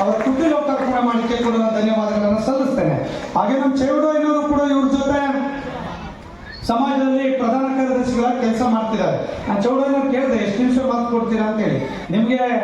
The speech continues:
ಸಮಯ ನಿಮಿದಿ, ನಿಮಿದಿ ನಿಗದಿಗೊಳಿಸೋದಿಲ್ಲ, ನೀವು ಮಾತನಾಡಿ, ಆದಷ್ಟು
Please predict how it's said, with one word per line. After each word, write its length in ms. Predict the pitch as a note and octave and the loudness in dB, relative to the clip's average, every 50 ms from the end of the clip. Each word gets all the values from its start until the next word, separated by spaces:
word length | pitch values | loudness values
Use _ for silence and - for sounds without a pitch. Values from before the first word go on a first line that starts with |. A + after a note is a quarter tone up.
| G3+ - - | -2 -2 -2
ಸಮಯ 220 | G#3+ G#3 A3 B3+ | 0 0 2 2
ನಿಮಿದಿ, 460 | C4 B3 A#3+ B3 A#3+ A#3+ A#3+ B3 A#3 A#3 | 2 2 2 2 2 2 2 2 2 2
ನಿಮಿದಿ 500 | A3+ A3+ - A3 A3 A3+ A#3+ - A#3+ A3+ G#3 - - - - - - - | 0 0 0 2 2 2 2 2 2 2 2 0 0 -2 -4 -4 0 0
ನಿಗದಿಗೊಳಿಸೋದಿಲ್ಲ, 720 | G3+ A#3+ C4 C4 B3+ A3+ A3 - - C4 B3+ B3+ B3+ A#3+ G#3 - - - - - - - - | 2 2 4 2 2 2 0 2 0 0 2 2 2 2 2 0 -2 -2 -4 -6 -8 -6 -4
ನೀವು 140 | G3 G#3+ G3+ | -2 0 0
ಮಾತನಾಡಿ, 480 | F3+ F#3 - - B3+ D4 C#4+ C#4 A#3+ G#3+ | 0 0 0 0 0 0 0 0 2 0
ಆದಷ್ಟು 720 | G#3+ A3 A#3 A#3+ A#3+ B3 B3+ A#3+ A3+ G#3+ G3+ - - | 0 0 0 0 0 0 2 2 2 0 0 -2 -4